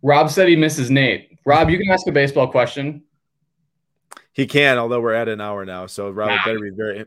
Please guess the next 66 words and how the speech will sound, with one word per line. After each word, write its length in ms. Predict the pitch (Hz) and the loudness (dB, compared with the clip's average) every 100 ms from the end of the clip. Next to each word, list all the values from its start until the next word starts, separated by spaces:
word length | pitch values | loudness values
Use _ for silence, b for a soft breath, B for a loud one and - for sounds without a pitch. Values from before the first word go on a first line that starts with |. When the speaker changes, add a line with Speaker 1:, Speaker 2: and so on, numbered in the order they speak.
| _ | _
Speaker 2:
Rob, 240 | 113 120 117 | -4 -2 -2
it 80 | 104 | -4
better 160 | 123 | -4
be 100 | 107 | -6
super 320 | 87 - 123 | -10 -12 -10
quick. 300 | 110 135 117 | -6 -4 -2
But 200 | 139 135 - - | 0 -2 -4 -14
Speaker 1:
<laughs> 180 | - 233 | -12 -6
Speaker 2:
yeah, 340 | 277 165 135 120 - _ _ - 196 B B B _ - | 2 4 4 0 -12 _ _ -10 -10 B B B _ -6
I, 400 | 147 160 139 156 | -2 -2 -4 -4
I 40 | |
don't 180 | 160 147 | -4 -6
miss 180 | 143 139 | -10 -8
Nate 160 | 139 | -6
at 60 | 127 | -4
all 160 | 120 113 | -6 -8
'cause 140 | 110 | -8
I 140 | 113 110 | -8 -8
saw 220 | - 104 | -12 -14
him 80 | 95 | -14
two 120 | 98 | -14
days 200 | 95 90 | -14 -14
ago. 120 | 85 | -14
<laughs> 20 | |
I'm 200 | 98 151 | -10 -10
just 480 | 120 160 143 151 160 | -6 -4 -4 -2 -4
kidding. 240 | - - 349 - - 302 - - - - - _ - - - - _ B | -4 -4 -4 -6 -10 -12 -12 -12 -12 -16 -16 _ -20 -20 -20 -20 _ B
<laughs> 60 | B B B B B - | B B B B B -8
Um, 400 | - 123 117 107 - | -4 -2 -2 -6 -8
yeah, 220 | 135 120 | -4 -2
no 180 | 120 131 | -2 -6
Nate 220 | 127 123 | -4 -8
today. 300 | 120 110 110 | -6 -6 -6
As 160 | 110 107 | -6 -8
I 100 | 107 | -10
said 240 | - 110 | -8 -10
at 80 | 107 | -10
the 60 | 98 | -14
beginning, 300 | 104 107 104 | -14 -12 -14
if 120 | 101 | -14
no 120 | 104 | -14
one, 140 | 104 104 | -14 -12
uh, 320 | 98 95 95 _ _ _ | -12 -12 -16 _ _ _
if 120 | 107 104 | -20 -14
no 180 | 110 | -12
one 80 | 104 | -12
heard, 280 | 101 98 95 | -14 -16 -12
or 100 | 113 | -10
if 100 | 113 | -10
people 220 | - 107 110 | -10 -10 -10
weren't 220 | 107 95 | -12 -12
here, 240 | 104 98 | -10 -8
uh, 160 | 95 92 | -8 -10
Nate 240 | 98 98 | -12 -12
is 180 | 101 95 | -12 -12
on 140 | 95 | -12
his 100 | 92 | -14
honeymoon. 380 | - 95 87 87 | -14 -14 -14 -14
So 120 | 90 | -10
I 40 | 92 | -10
hope 120 | 95 | -6
he 60 | 95 | -8
has 80 | |
a 60 | 90 | -6
great 180 | 95 90 | -6 -6
time, 340 | 98 90 90 | -8 -8 -10